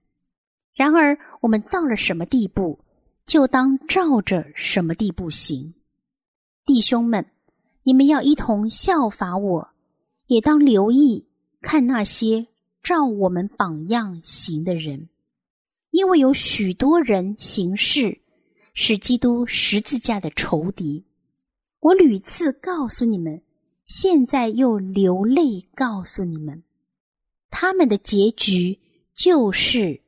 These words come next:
沉沦，他们的神就是自己的肚腹，他们以自己的羞辱为荣耀，专以地上的事为念。我们却是天上的国民，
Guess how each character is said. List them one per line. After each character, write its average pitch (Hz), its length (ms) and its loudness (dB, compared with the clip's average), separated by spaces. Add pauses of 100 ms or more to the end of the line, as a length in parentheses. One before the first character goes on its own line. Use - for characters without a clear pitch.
(140)
沉 175 340 -4
沦， 151 320 -4 (720)
他 - 200 -4
们 359 120 4
的 233 120 2
神 208 480 0
就 294 180 2
是 247 160 0
自 330 260 0
己 220 140 -4
的 170 120 -4
肚 233 340 -2
腹， 196 360 -10 (680)
他 - 160 -2
们 262 140 4
以 180 240 -4
自 - 200 0
己 208 120 -6
的 175 100 -4
羞 349 480 2
辱 233 340 0 (280)
为 185 380 -6 (180)
荣 180 400 -2
耀， 190 280 -6 (480)
专 311 280 4
以 214 200 0 (120)
地 285 280 0
上 208 280 -2
的 170 100 -4
事 - 260 0
为 165 200 -4
念。 170 400 -4 (880)
我 254 100 2
们 277 120 6
却 403 220 2
是 302 220 0
天 370 380 -4
上 339 260 -2
的 214 60 -2
国 196 260 0
民， 190 320 0